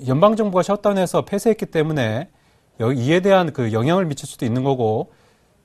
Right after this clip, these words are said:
그리고 부채 한도 상한 증액 대립을 하다 보니까 기업들이 "아, 도대체 어디로 가는 거야?" 그래서 투자를 하려고 보니까 "아, 이것도 정부에서 뭐 공분도 쉰다는데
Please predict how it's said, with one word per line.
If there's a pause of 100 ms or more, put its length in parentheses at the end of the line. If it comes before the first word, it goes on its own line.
그리고
부채
한도
상한
증액
대립을
하다
보니까 (100)
기업들이 (320)
"아,
도대체
어디로
가는
거야?"
그래서
투자를
하려고
보니까
"아,
이것도
정부에서
뭐
공분도
쉰다는데